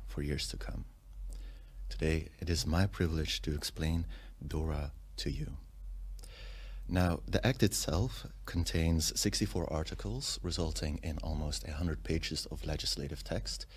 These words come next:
and we have ten minutes. So suffice it to say that this will be a very brief summation of what dora is. However, by the time I step away from this stand,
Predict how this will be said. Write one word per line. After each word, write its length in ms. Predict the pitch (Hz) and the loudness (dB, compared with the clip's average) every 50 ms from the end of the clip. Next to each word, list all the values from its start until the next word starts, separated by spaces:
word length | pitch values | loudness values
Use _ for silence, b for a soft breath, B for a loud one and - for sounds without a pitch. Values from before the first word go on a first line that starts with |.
| B B B B B B B B B B B B - | B B B B B B B B B B B B -2
and 100 | - 92 | 2 2
we 80 | 95 90 | 4 4
have 220 | 85 82 80 - | 4 4 2 0
ten 240 | - - 80 73 76 | 0 -2 0 0 0
minutes. 420 | 71 67 - - - - - - - - - | -2 -2 -4 -4 -6 -6 -6 -6 -6 -6 -4
So 500 | - - 80 80 80 76 76 76 73 71 71 - | -4 -2 0 0 0 0 0 -2 -2 -4 -4 -4
suffice 480 | - - 82 - - 80 80 82 - | -6 -6 -6 -2 0 0 2 2 0
it 60 | - - | 0 -2
to 100 | - - | -2 -2
say 280 | - - 87 85 90 | -2 0 0 -2 -2
that 160 | 90 82 80 | 0 -2 0
this 220 | - 85 78 - - | 2 2 0 2 0
will 140 | 85 78 76 | 0 -2 0
be 240 | 73 80 76 71 B B B B B B B B - | 0 -2 -2 -2 B B B B B B B B -4
a 60 | 82 | -2
very 260 | 76 - 98 107 107 | 2 4 4 4 4
brief 400 | 85 - 90 82 82 78 - - - | 4 2 2 2 2 0 -2 -6 -6
summation 640 | - - - 80 76 73 73 - - - 67 65 - - - | -6 -4 -2 0 0 2 2 0 0 -2 -4 -6 -8 -8 -6
of 160 | 69 69 - | -6 -4 -2
what 220 | 71 71 - - | -2 -2 -2 -4
dora 240 | - - 143 - - - | -4 -4 -4 -4 -6 -6
is. 380 | - - - - - - - - - - - - - - - B B B B B B B | -4 -4 -4 -4 -4 -6 -6 -8 -10 -10 -12 -14 -16 -14 -12 B B B B B B B
However, 360 | - 73 73 76 92 95 107 B B B B B B B B B B - | -2 -2 0 0 0 -2 -2 B B B B B B B B B B 0
by 160 | - 85 87 | 2 2 4
the 120 | 82 87 | 4 2
time 280 | - - 90 85 82 80 | 2 2 0 0 2 2
I 60 | 78 | 0
step 240 | - - 82 73 78 | 0 -2 -4 -2 -2
away 180 | 73 73 73 | 0 0 0
from 240 | 69 - - 71 71 | 0 -2 -2 -2 -2
this 140 | 67 69 - | -2 -2 -2
stand, 400 | - - - 85 95 101 104 - | -4 0 0 2 2 2 0 -2